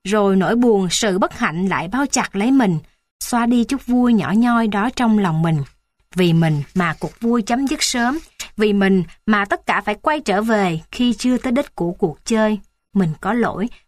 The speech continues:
và mình biết mình không thể chuộc được lỗi đó. Hỡi tất cả gia đình Đại Quang Viên,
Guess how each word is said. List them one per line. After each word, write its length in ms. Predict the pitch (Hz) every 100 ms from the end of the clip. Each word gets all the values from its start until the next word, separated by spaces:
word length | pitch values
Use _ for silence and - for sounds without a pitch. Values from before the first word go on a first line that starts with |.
| -
và 240 | 220 208
mình 300 | 202 202 196
biết 160 | 285 330
mình 200 | 233 180
không 240 | - 302
thể 140 | 226 220
chuộc 220 | 247 202
được 240 | 214 185 180
lỗi 220 | 165 156
đó. 320 | 202 202 247 - _ _ _ _ -
Hỡi 160 | 165
tất 240 | 165 156 -
cả 140 | 151
gia 180 | 208 240
đình 220 | 214 170
Đại 160 | 165 156
Quang 300 | - 254 254
Viên, 200 | 269